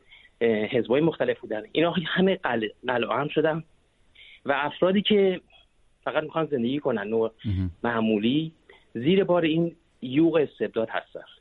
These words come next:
Speaker 1: و اون افرادی که در ایرانیایی که در هر محله‌ای، در هر کوچه بازاری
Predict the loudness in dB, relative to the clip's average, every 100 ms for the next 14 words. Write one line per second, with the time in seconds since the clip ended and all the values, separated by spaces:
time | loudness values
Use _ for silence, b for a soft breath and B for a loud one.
0 | _ B B B -2 0 2 2 2 -2
1 | 0 2 0 -4 -8 -10 _ -4 -4 -2
2 | -2 0 2 2 2 0 -6 -12 -6 -4
3 | -2 -2 -2 -4 -4 -8 -6 -6 -6 -8
4 | -10 -6 -4 0 0 -2